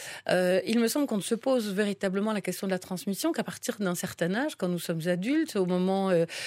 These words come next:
euh, d'un, d'un événement particulier dans nos vies, euh, euh, d'un décès par exemple, ou, euh, de l'arrivée d'un enfant. Euh, mais, euh, et, et on se pose cette question à ce moment-là, mais elle ne va pas nous poursuivre non plus.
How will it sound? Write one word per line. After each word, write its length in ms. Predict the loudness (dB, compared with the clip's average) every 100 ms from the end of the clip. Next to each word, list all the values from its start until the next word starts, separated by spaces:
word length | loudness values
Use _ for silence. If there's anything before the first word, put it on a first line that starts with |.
| -10 0
euh, 320 | 2 4 2
d'un, 180 | 4 2
d'un 220 | 4 2
événement 400 | 2 2 2 2
particulier 640 | -2 -4 -6 -4 -2 2 4
dans 140 | 4
nos 120 | 4
vies, 460 | 2 2 2 2 2
euh, 260 | 2 4 2 -2 -12 0
euh, 140 | 2 4
d'un 180 | 4 4
décès 340 | 2 2 2
par 220 | 2 2
exemple, 640 | 2 0 2 4 2 0 2
ou, 160 | 4
euh, 140 | 4 4
de 120 | 2
l'arrivée 460 | 2 2 2 2
d'un 220 | 2 2 2
enfant. 500 | 0 0 2 2 2
Euh, 140 | 2
mais, 180 | 2 0 -4 -12 -8 -6
euh, 260 | 0 0 2
et, 300 | 2 4 4
et 80 |
on 60 | 4
se 80 | 2
pose 160 | -2 0
cette 160 | -2
question 280 | -2 0 2
à 60 | 0
ce 140 | 2
moment-là, 420 | 4 6 6 4
mais 240 | 4 2 2
elle 400 | 0 0 2 2
ne 100 | 2
va 140 | 0
pas 160 | 2 2
nous 160 | 2
poursuivre 580 | -2 -8 -8 -4 -2 0
non 160 | -2 -2
plus. 420 | -4 -4 -4